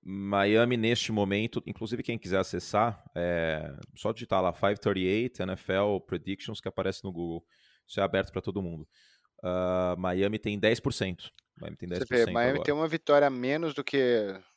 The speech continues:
Speaker 2: uma derrota a mais do que Pittsburgh e tem a mesma opor-, mesma chance.
Speaker 1: É, porque o calendário de Pittsburgh é complicado, né? Pega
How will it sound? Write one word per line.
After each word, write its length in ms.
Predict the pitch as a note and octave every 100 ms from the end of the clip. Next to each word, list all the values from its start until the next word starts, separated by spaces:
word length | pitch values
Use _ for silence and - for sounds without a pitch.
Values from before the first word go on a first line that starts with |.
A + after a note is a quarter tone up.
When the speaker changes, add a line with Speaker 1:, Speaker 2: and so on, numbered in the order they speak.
| _ _ _ -
Speaker 2:
uma 180 | B2+ C#3
derrota 380 | C#3 C3 D3+
a 40 | C3
mais 400 | A#2+ C#3 F#3+ E3
do 80 | D3+
que 200 | C#3+ C3+
Pittsburgh 580 | - D#3+ - F3 F3
e 60 | E3
tem 320 | - D3+ D3
a 60 | C3+
mesma 260 | C#3+ D3+
opor-, 260 | C#3+ D3+ C3 C#3
mesma 280 | C3 D3
chance. 460 | C#3 - G#2+ - - -
Speaker 1:
É, 140 | F2+ F2+
porque 180 | G#2+
o 40 | C3
calendário 300 | B2 A2+ A2+
de 80 | A2
Pittsburgh 400 | G#2 - G#2 G#2+
é 40 |
complicado, 540 | A2 G#2 - F#2+ F2+
né? 140 | E2+ F2 -
Pega 580 | F#2 F#2+ F#2+ F2 D#2+